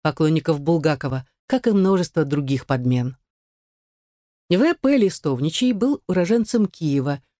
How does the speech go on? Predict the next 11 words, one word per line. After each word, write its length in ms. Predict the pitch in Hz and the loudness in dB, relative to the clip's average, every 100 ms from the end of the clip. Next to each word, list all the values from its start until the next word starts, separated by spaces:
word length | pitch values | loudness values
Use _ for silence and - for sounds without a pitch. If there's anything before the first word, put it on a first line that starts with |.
| _ - | _ -4
рождённый 680 | 147 143 214 220 214 208 - _ | -4 0 2 4 2 0 -6 _
в 40 | |
тысяча 260 | - 214 190 | -4 -2 -2
восемьсот 500 | 180 170 - 208 - _ - | -2 -2 0 -2 -4 _ -6
семьдесят 500 | - 185 185 208 196 | 0 0 0 -4 -4
шестом, 540 | 202 - 151 139 131 _ _ _ _ | -4 -2 -4 -4 -8 _ _ _ _
происходил 600 | 170 175 - 202 285 285 - | -2 -2 -2 0 0 0 -4
из 140 | - | -4
купцов 420 | - 170 - 254 | -4 -2 -2 -2
первой 320 | - 220 208 | -2 0 2
гильдии. 560 | 160 131 143 123 151 | 0 0 -2 0 -2